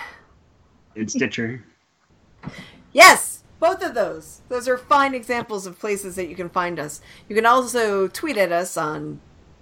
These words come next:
Speaker 2: uh, Twitter at Barely on Topic, as opposed to sending smoke s-, signals on Twitter, which doesn't really work.
Speaker 1: Semaphore, though. Semaphore might work. There's lots of pictures.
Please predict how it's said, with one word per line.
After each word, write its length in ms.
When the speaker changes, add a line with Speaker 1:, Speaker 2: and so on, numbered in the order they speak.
Speaker 2:
uh, 360
Twitter 460
at 140
Barely 280
on 80
Topic, 420
as 220
opposed 300
to 280
sending 300
smoke 260
s-, 180
signals 460
on 180
Twitter, 320
which 280
doesn't 280
really 160
work. 380
Speaker 1:
Semaphore, 400
though. 260
Semaphore 380
might 200
work. 260
There's 140
lots 220
of 80
pictures. 420